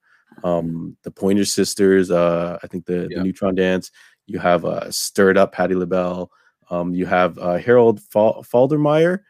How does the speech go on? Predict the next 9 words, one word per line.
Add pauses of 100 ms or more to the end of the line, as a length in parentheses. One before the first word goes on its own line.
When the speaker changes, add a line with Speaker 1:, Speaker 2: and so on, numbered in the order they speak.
(260)
Speaker 1:
does
the
Axel
F
theme,
Speaker 2:
Axel (140)
F
theme.
Speaker 1:
which,